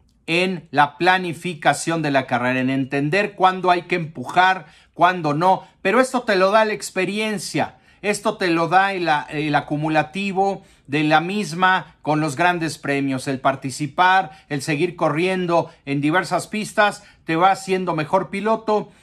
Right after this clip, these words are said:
Y Oscar todavía no está en carrera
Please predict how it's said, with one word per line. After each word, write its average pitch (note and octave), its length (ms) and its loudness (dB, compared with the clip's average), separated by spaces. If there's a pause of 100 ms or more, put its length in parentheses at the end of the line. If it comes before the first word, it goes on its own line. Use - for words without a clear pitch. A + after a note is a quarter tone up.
(260)
Y C#3+ 140 -2
Oscar D3 540 2
todavía D3 360 0
no D3 120 -2
está C#3+ 420 2
en F3 220 -4
carrera D#3 720 0